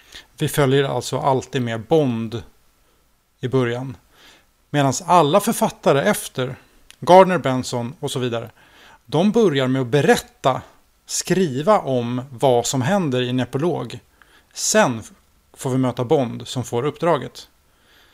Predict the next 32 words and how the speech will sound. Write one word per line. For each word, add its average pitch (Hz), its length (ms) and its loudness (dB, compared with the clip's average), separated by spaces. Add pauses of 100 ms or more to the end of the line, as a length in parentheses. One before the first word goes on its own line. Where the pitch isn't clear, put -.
(360)
Alltså 147 240 0
har 170 220 4
vi 165 80 -2
liksom 160 280 -4
den 139 60 0
här 131 60 2
långa 135 480 0
startsträckan 156 800 -4
som 156 160 -4
egentligen 131 500 -4
aldrig 123 680 -2
behövs. - 640 -4 (520)
Alltså 160 240 -2
det, 156 340 0 (720)
det 147 80 2
hade 165 200 6
ju 170 60 8
räckt - 440 0
med 131 200 0
att - 340 -8
det 147 100 -6
börjar 151 300 2
med 170 140 -2
Bond, 139 500 -2
han 156 240 -2
går 135 100 2
till 139 140 -6
M 127 280 0
och 156 240 -2
M 135 240 -2
berättar 123 420 -4
att - 380 -10